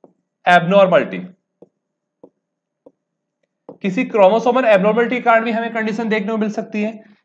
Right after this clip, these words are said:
या फिर हो सकता है maternal infection, मैटरनल इन्फेक्शन के कारण भी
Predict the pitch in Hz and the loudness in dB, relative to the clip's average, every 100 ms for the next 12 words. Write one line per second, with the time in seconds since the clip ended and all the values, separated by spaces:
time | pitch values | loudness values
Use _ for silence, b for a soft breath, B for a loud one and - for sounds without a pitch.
0 | _ - 170 214 254 233 233 240 - 202 | _ 2 4 4 2 0 -2 -4 0 2
1 | 190 208 208 - _ - 139 170 170 220 | 4 2 0 -12 _ -10 2 4 4 0
2 | 226 247 233 170 180 214 175 - 156 98 | 2 2 2 -4 0 0 -2 -4 -8 -8
3 | 90 _ _ _ _ _ _ - _ _ | -14 _ _ _ _ _ _ -20 _ _
4 | _ _ _ _ - 139 160 170 220 233 | _ _ _ _ -12 -2 0 0 -2 -2
5 | 214 196 220 214 233 220 220 226 190 165 | -2 -4 0 0 -2 -6 -6 -2 2 2
6 | 185 165 | 2 -4